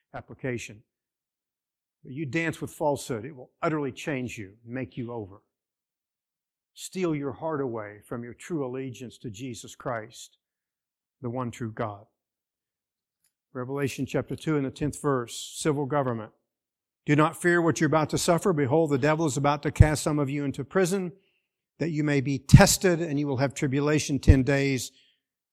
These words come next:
Be faithful unto death, and I will give you the crown of life." Two threats in the world for the church, false religion, civil government when it violates its proper role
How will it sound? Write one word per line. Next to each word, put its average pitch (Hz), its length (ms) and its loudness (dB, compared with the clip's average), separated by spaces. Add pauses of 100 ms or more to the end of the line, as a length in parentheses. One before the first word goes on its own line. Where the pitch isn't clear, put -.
(120)
Be 123 100 -8
faithful 131 680 -6 (140)
unto 120 180 -14
death, - 600 -14 (1080)
and 113 80 -14
I 120 80 -4
will 120 80 -6
give 113 260 -10
you 117 220 -18
the - 580 -20
crown 117 560 -12 (720)
of 107 100 -20
life." - 520 -20 (2500)
Two 190 160 -2
threats 156 380 -6
in 139 100 -4
the 127 60 -6
world 131 360 -8
for 117 60 -20
the 117 160 -18 (120)
church, - 540 -8 (400)
false 131 280 -6
religion, 120 540 -8 (1000)
civil 135 360 -2
government 123 480 -2
when 127 100 -14
it 147 60 -18
violates 123 560 -8
its - 100 -20
proper 127 420 -10
role 120 480 -12